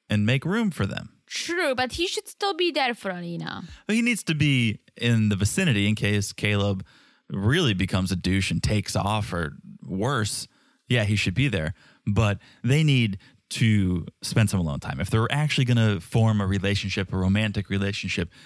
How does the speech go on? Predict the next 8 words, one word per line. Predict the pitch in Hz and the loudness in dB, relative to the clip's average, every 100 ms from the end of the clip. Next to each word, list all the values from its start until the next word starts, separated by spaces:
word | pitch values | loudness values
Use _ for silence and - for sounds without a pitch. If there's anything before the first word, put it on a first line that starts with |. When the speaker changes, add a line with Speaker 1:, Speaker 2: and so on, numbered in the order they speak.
| _ | _
Speaker 1:
they | 117 | 2
need | 139 147 | 4 2
to | 117 | 0
do | 90 113 | 2 2
that | 90 73 - - _ _ _ - | 2 -2 -6 -16 _ _ _ -4
alone. | 104 104 90 - - _ _ _ _ _ _ _ _ _ _ | 0 2 0 -8 -20 _ _ _ _ _ _ _ _ _ _
Speaker 2:
Agreed. | 226 208 170 165 _ _ _ _ _ _ | -6 -4 -4 -8 _ _ _ _ _ _
Speaker 1:
Okay. | 120 110 | -4 -4